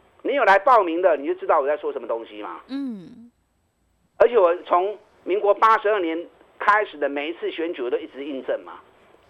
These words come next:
Speaker 1: 印证到最新的一次，最新一次就是前一次蔡英文总统第二，第二次连任，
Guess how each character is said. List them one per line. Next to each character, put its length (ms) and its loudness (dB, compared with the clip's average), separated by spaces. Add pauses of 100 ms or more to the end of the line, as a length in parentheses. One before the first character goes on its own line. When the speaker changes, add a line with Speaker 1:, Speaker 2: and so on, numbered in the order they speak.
(120)
Speaker 1:
印 180 -6
证 200 4
到 160 8
最 260 2
新 160 -8
的 100 2
一 80 -6 (140)
次， 220 -8 (720)
最 140 0
新 180 -4
一 60 -2
次 160 -6
就 160 4
是 120 2
前 240 -6
一 40 -8
次 340 -6 (1040)
蔡 160 4
英 60 2
文 160 -2
总 140 2
统 160 -6
第 180 0
二， 180 2 (440)
第 180 2
二 80 6
次 220 -6
连 200 -2
任， 200 -2